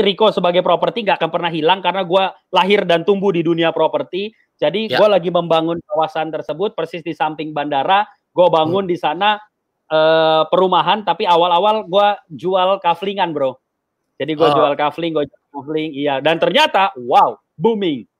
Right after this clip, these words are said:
Speaker 2: Oh, booming.
Speaker 1: Begitu. Jadi, itu yang
Speaker 2: Oke.
Speaker 1: saat ini lagi, lagi gua lakukan,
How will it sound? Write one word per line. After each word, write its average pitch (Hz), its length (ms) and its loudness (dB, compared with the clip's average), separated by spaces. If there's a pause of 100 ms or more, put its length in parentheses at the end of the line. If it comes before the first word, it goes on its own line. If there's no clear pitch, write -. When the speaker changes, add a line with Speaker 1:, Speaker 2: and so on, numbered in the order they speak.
(540)
Speaker 2:
Oh, 147 320 0
booming. 123 320 -6
Speaker 1:
Begitu. 143 400 -4 (800)
Jadi, 147 320 2
itu 202 160 2
yang 143 280 4
Speaker 2:
Oke. - 40 -6
Speaker 1:
saat 165 240 0
ini 190 160 -2
lagi, 151 280 0 (600)
lagi 143 320 -2
gua 147 160 2
lakukan, 147 640 0